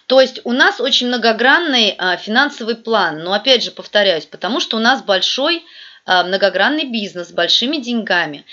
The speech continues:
И, соответственно, вот то, что вы сейчас видите перед собой на этих картинках, это всё наши финансовые предложения, это всё наш, э, бизнес-план. То есть это наши источники дохода, их шестнадцать, э, в одном кабинете,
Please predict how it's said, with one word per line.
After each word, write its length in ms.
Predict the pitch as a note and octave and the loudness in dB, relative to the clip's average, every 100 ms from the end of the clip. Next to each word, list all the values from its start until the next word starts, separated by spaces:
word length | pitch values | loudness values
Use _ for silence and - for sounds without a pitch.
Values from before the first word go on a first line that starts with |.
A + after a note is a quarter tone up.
| - - | -20 -18
И, 60 | G#3+ | -6
соответственно, 840 | - C4+ C#4 E4+ - C4+ C#4 C4 G#3 | 0 0 0 -6 -4 0 2 2 0
вот 280 | C#4 C#4 - | -6 -6 -8
то, 140 | D#4+ D#4 | -4 -4
что 180 | C4 | -4
вы 100 | B3 | -6
сейчас 420 | A#3+ G3+ A#3 A3 G#3+ | -6 -2 -2 -2 -4
видите 380 | A3+ F3+ - | -8 -10 -16
перед 260 | - F3 E3 | -12 -12 -8
собой 440 | - F3 A3 F#4 | -2 -2 0 0
на 160 | D4 G#3 | 2 0
этих 200 | F#3+ - | -4 -6
картинках, 680 | F#3 F#3+ - E4+ F4 D4 - - - - - | -4 -4 -4 -6 -4 -4 -6 -20 -18 -8 0
это 200 | C#4 F#4+ | 0 0
всё 180 | - C4+ | -2 2
наши 320 | A3+ B3 D4+ | 2 2 0
финансовые 560 | C4 G#3 G#3+ G#3+ G#3+ | -2 0 -2 -2 -2
предложения, 760 | G#3+ F#3+ G3 F#3 E3+ C#3+ C3+ C#3 G3+ - | -2 -2 0 0 -2 -6 -10 -14 -10 -4
это 220 | G3 G#3 | -2 -2
всё 220 | - F4 | -2 0
наш, 340 | C4+ A3+ A3 - | 2 2 2 -2
э, 240 | - F3 D#3+ | -4 -2 -4
бизнес-план. 800 | F3 A3 A3 - G3 F3+ D3 C#3+ _ _ _ - - - - | -6 -6 -8 -8 -4 -2 -2 -10 _ _ _ -20 -18 -18 -6
То 100 | - | 2
есть 180 | A3 A3 - | 2 2 0
это 260 | D#4+ E4+ | 0 2
наши 360 | D4+ B3 B3+ C#4 | 2 2 0 -2
источники 500 | - A3 G#3+ G3+ F#3 | -2 -2 0 -2 -4
дохода, 500 | F3 E3+ - F#3 C#4 | -4 -4 -4 0 0
их 260 | E4 G#3 - | 0 -2 -4
шестнадцать, 760 | G3+ - G#3 G#3+ A3+ D#4+ - | -4 -4 0 0 0 -6 -6
э, 40 | - | 0
в 360 | F#3+ F#3 F3+ | 2 2 2
одном 300 | G3 F#3+ E3+ | 0 -2 -8
кабинете, 720 | - E3+ F3+ A#3+ D4 D#4 D4 | -10 -8 -2 0 0 0 -2